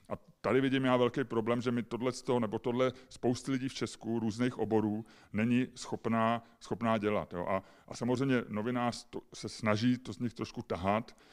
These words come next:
ale má na to třicet vteřin, omlouvám se, ne-, nevyvolávám další spor tady,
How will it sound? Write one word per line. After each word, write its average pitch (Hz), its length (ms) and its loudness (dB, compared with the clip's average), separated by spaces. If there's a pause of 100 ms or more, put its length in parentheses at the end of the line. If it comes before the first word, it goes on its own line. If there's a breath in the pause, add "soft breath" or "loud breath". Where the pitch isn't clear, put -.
(120 soft breath)
ale 90 160 2
má 110 140 8
na 113 100 6
to 123 140 2
třicet 107 320 -4
vteřin, 110 360 2
omlouvám 107 340 0
se, 107 140 0
ne-, 98 120 2
nevyvolávám 98 560 4
další 95 300 0
spor 90 280 -2
tady, 101 340 2